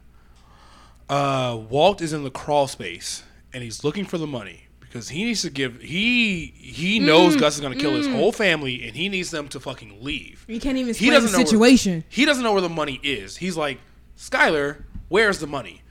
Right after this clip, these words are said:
Speaker 1: Skylar just took the money because Ted is gonna get them audited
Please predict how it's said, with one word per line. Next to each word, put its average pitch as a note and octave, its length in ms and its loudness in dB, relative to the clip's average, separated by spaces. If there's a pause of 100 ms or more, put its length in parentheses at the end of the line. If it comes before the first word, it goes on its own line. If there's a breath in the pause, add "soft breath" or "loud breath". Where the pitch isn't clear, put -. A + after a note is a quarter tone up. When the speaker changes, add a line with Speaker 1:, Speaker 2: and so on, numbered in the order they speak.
(180 soft breath)
Speaker 1:
Skylar F#3 760 4
just F#3 280 -2
took G#3+ 160 -4
the E3 80 -6
money A#2+ 460 -8
because B2 420 -10
Ted C#3+ 680 2 (300 soft breath)
is C3+ 120 -12
gonna D3 140 -6
get C#3+ 100 -10
them B2 260 -12
audited C3 560 0